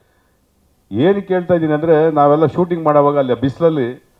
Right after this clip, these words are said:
ನೀರು ಕುಡಿ, ನೀರು, "ಏ, ನೀರಲ್ಲ" ಅಂದ್ಬಿಟ್ಟು ಸುಮಾರು ಇಷ್ಟ ಸರಿ ನೀರು ಇಲ್ದಾಗ ಬಾಟ್ಲ್ ತೆಗೆದು ಬಿಸಾಕಿದ್ರೆ, "ಛೇ, ನೀರಿಲ್ವಾ ಇಲ್ಲಿ?" ಅಂತ. So ಈ ಥರದ್ದೆಲ್ಲ ನಮಗೆ ಆ ಥರ ಆಗಿದೆ ಅಂದಾಗ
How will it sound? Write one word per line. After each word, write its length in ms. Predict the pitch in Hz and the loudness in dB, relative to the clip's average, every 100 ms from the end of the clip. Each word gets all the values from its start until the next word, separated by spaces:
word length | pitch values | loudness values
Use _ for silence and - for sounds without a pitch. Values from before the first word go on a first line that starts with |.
| _ _ - | _ _ -20
ನೀರು 300 | 107 160 185 | -4 0 2
ಕುಡಿ, 220 | 160 165 156 | 0 -2 0
ನೀರು, 320 | 170 180 202 | 0 2 2
"ಏ, 60 | 180 | 0
ನೀರಲ್ಲ" 420 | 160 202 190 180 | 2 2 0 -4
ಅಂದ್ಬಿಟ್ಟು 500 | 170 175 175 170 147 | -6 -6 -8 -8 -8
ಸುಮಾರು 400 | - 160 180 175 | -8 -4 -4 -4
ಇಷ್ಟ 140 | - | -8
ಸರಿ 240 | 165 156 135 | -10 -10 -4
ನೀರು 240 | 151 180 | -2 0
ಇಲ್ದಾಗ 320 | 170 170 135 87 - | 0 0 -2 -10 -4
ಬಾಟ್ಲ್ 280 | 131 175 165 | -4 -4 -8
ತೆಗೆದು 180 | 165 | -8
ಬಿಸಾಕಿದ್ರೆ, 460 | 139 147 135 107 - | -6 -8 -8 -2 -2
"ಛೇ, 180 | - - | -2 -12
ನೀರಿಲ್ವಾ 400 | 135 147 131 120 | -12 -10 -6 -6
ಇಲ್ಲಿ?" 180 | 101 92 | -6 -10
ಅಂತ. 180 | 80 - _ _ _ _ _ - | -12 -20 _ _ _ _ _ -20
So 60 | 131 | -12
ಈ 260 | 143 196 | -8 -8
ಥರದ್ದೆಲ್ಲ 600 | 208 - 190 180 170 175 | -8 -6 -6 -2 -2 0
ನಮಗೆ 340 | 170 143 175 190 | 0 0 0 0
ಆ 60 | |
ಥರ 180 | 156 147 | 0 -4
ಆಗಿದೆ 260 | 131 123 120 | -4 -6 -8
ಅಂದಾಗ 240 | 104 95 | -8 -10